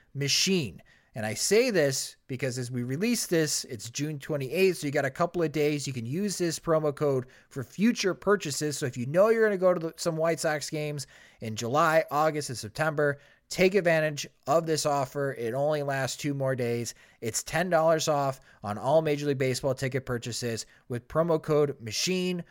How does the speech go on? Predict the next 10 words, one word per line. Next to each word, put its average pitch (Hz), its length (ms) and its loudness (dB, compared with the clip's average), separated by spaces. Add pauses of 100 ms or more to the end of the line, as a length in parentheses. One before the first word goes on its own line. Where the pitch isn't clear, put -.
(180)
on 117 240 -4
the 107 80 -6
SeatGeek 180 560 -2
app 165 320 2 (200)
or 127 140 0
on 127 120 -2
seatgeek 135 640 -2 (260)
dot 113 280 -2
com. 87 360 -8 (520)
Now, 196 440 4